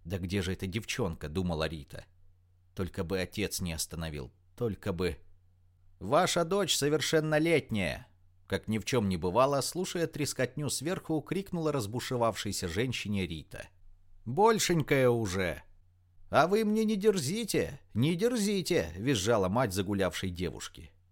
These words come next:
«Я найду на вас управу, найду! Вас ещё посадят!»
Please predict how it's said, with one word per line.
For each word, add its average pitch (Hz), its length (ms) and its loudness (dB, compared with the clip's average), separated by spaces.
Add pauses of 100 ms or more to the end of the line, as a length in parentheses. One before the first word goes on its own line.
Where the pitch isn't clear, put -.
«Я 143 220 2
найду 160 360 2
на 151 120 0
вас 127 220 0
управу, 87 420 -2
найду! 143 600 0 (240)
Вас 123 340 0
ещё 143 260 0
посадят!» 131 680 0